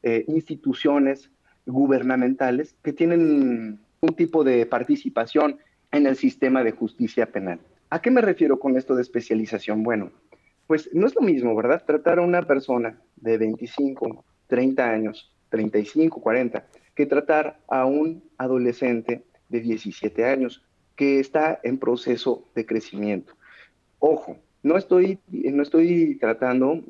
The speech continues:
de into-, incorporar la visión tutelar, pero tampoco, eh, y creo que esa es la perspectiva, la visión de la reforma constitucional y de los tratados internacionales, que no debe pasar por alto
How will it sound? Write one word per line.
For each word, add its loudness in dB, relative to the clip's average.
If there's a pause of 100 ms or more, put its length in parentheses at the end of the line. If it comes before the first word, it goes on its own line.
(120)
de -4
into-, -2
incorporar -2
la 2
visión -4
tutelar, -2 (400)
pero 2
tampoco, -6
eh, -2 (100)
y -8
creo -2
que -2
esa -4
es -6
la -2 (100)
perspectiva, -4
la -2
visión -4
de 2
la -2
reforma -6
constitucional -6
y -2
de -4
los -10
tratados -2
internacionales, -4 (540)
que 2
no 2
debe 2
pasar -2
por -4
alto 0